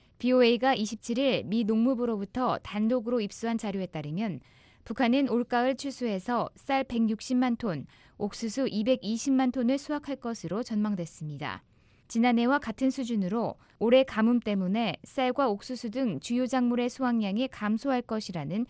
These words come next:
유엔의 전망과 다른 것입니다. 미 농무부는 특히 올해 쌀 수확량이 가뭄 피해로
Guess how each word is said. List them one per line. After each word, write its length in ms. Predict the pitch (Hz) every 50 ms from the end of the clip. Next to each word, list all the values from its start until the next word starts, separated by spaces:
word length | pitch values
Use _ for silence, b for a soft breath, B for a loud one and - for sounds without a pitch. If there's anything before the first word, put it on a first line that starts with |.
| b b b b b
유엔의 380 | b 208 226 240 254 247 269 262
전망과 640 | 247 240 208 190 180 185 175 165 165 220 226 190
다른 320 | 170 - - 208 220 226 226
것입니다. 580 | 214 190 - - 175 156 143 135 147 135 - - - _ _ _ _ _ _ _ _ _ _ _ _ _ -
미 140 | - 240 240
농무부는 540 | 262 262 247 254 277 226 262 240 294 311 294
특히 460 | - 294 - - 294 285 226 165 - -
올해 240 | - 233 240 269 277
쌀 220 | 269 - 285 277 269
수확량이 720 | - 262 254 240 233 220 214 196 190 214 254 262 202 160 -
가뭄 320 | - 208 220 226 254 247
피해로 520 | 233 - 233 214 185 180 233 247 208 -